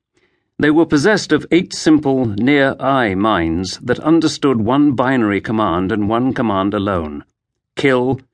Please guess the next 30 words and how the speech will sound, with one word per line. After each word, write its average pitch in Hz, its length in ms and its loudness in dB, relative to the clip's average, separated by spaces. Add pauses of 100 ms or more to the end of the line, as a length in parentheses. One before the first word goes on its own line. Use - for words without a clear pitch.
(300)
not 113 360 -4
kill. 71 360 -6 (1040)
They 139 140 2
were 143 100 2
set 180 360 -2 (100)
always 104 560 2
to 139 100 -4
kill. 98 460 -6 (1040)
Their 151 200 2
quad-mounted 147 800 2
machine 120 460 2
guns, 92 500 -4
loaded 135 440 0
with 113 260 -2
armor-piercing 110 800 0
rounds, 87 520 -2
were 117 120 -2
matched 131 400 -2
with 127 160 0
a 123 40 0
military-grade 113 960 0
E 131 160 2
M 117 200 0
P 117 240 -4
projector 104 680 -6
and 95 140 -4
high-power 110 600 -2
xenon 98 540 -2
laser 95 460 -2
apiece. 110 540 -6